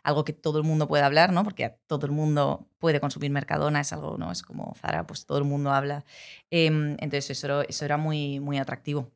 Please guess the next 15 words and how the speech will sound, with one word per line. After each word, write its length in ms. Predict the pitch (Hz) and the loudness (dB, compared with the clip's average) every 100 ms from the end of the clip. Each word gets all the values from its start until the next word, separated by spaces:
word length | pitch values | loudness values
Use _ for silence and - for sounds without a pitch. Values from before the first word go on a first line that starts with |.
| _ | _
Entonces, 360 | - - - - | -14 -10 -8 -4
bueno, 280 | 135 127 - - _ - | -2 -2 -6 -20 _ -6
empezamos 300 | 131 135 131 | -2 -2 -2
poquito 260 | 139 143 | -4 -2
a 40 | 143 | -2
poco, 460 | 160 185 247 - _ _ _ - - | 2 2 2 -2 _ _ _ -20 -12
sudando 360 | - 139 143 | -4 0 2
mucho 260 | 147 151 151 | 2 0 -4
los 100 | 143 | -6
primeros 300 | 147 147 143 | -4 -2 -2
desarrolladores, 680 | 147 147 143 143 143 151 147 | -2 0 0 2 2 0 -2
los 120 | 147 | -6
primeros 340 | 151 143 147 | -4 -2 -2
P 160 | - 156 | 0 0
Ms, 260 | 180 285 | 2 -2